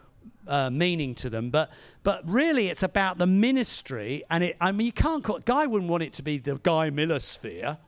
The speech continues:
That'd be horrible. It needs to be something much more, uh,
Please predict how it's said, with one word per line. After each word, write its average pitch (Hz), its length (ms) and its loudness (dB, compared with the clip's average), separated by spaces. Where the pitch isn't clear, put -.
That'd 202 160 -6
be 147 60 -2
horrible. 139 640 0
It 135 40 -4
needs 160 180 -4
to 151 100 -12
be 147 140 -6
something 139 380 -4
much 165 280 -4
more, 147 240 -2
uh, - 320 -6